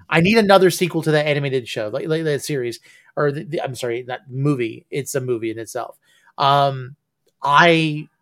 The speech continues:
I can't tell you how much I love that show, like, th-, that movie. It's,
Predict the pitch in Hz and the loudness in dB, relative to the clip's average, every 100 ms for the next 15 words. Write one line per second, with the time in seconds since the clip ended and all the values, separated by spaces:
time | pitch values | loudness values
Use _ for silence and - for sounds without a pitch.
0 | _ 156 156 170 185 160 165 170 156 160 | _ -4 -2 -2 -2 -2 0 0 0 -2
1 | 165 165 160 139 165 147 139 143 - 185 | -2 -2 -2 0 0 2 0 0 -4 -4
2 | 175 156 143 156 160 156 147 143 214 175 | -4 -4 -6 -4 -6 -4 -2 -2 0 -2
3 | 127 113 _ _ _ _ - 160 156 | -4 -10 _ _ _ _ -2 -2 -4